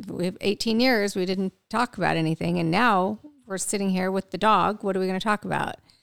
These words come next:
So, yeah, I think that, I think it can, they can survive just fine,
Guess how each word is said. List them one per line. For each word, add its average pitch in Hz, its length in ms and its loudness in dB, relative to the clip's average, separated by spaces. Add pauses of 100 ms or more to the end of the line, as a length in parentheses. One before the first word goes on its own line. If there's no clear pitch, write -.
(500)
So, 208 480 2
yeah, 233 380 2
I 220 140 0
think 233 240 -2
that, 233 160 -6 (360)
I 214 80 -2
think 240 220 -2
it 247 100 -6
can, 226 300 0
they 214 140 -4
can 220 160 -2
survive 214 480 -4
just - 260 -6
fine, 214 460 -2